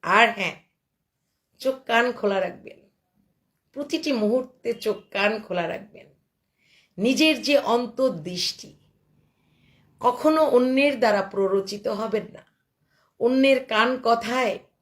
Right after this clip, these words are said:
নিজের অন্তরকে কলুষিত করবেন না।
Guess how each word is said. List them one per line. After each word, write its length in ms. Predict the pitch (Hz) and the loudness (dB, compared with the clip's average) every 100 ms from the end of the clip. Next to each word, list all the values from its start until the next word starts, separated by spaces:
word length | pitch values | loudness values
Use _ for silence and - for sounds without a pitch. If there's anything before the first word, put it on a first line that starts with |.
| _ _ _ _ - | _ _ _ _ -10
নিজের 360 | 202 214 262 254 - 214 | -6 0 2 2 0 -4
অন্তরকে 580 | 233 247 - 254 226 - - _ _ _ _ _ _ - | -2 -4 -4 -6 -6 -14 -18 _ _ _ _ _ _ 0
কলুষিত 500 | 233 247 - 220 208 196 | 0 0 -4 -6 -8 -8
করবেন 320 | - - - - | -8 -10 -12 -14
না। 80 | - | -20